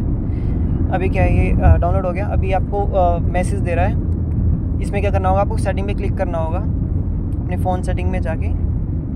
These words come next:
सेटिंग पे क्लिक करो। सेटिंग में क्लिक करने के बाद आपको इसको अलाउ करना होगा, allow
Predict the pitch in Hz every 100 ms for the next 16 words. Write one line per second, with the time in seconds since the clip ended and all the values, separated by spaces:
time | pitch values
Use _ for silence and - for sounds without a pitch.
0 | - - - - - - - - 180 185
1 | - - - 175 - - - - - -
2 | - - - - - - - - - -
3 | - - - - - - - - - -
4 | - - - - - - - - - -
5 | - - - - - - - - - -
6 | 208 - - 196 202 - 95 - 208 -
7 | - 202 202 220 208 175 160 160 - -
8 | 202